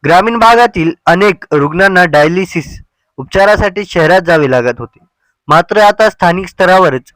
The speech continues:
ही सुविधा उपलब्ध झाल्यामुळे रुग्णांचा वेळ, पैसा आणि शारीरिक त्रास वाचणार आहे. या केंद्राचे माध्यमातून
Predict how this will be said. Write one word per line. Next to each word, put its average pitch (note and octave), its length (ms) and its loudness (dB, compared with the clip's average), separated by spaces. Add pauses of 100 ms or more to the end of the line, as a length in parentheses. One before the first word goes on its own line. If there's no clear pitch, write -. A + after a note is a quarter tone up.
ही G3 140 -2
सुविधा F3+ 340 -2
उपलब्ध E3 440 -2
झाल्यामुळे C3 500 -4 (540)
रुग्णांचा G#3 520 0
वेळ, G3 240 0
पैसा D#3 480 0 (300)
आणि G3+ 220 2
शारीरिक F#3+ 440 0 (120)
त्रास D3 260 0 (300)
वाचणार D#3 420 0
आहे. A#2 240 -10 (760)
या F#3+ 140 4
केंद्राचे A3 580 0
माध्यमातून F3+ 760 0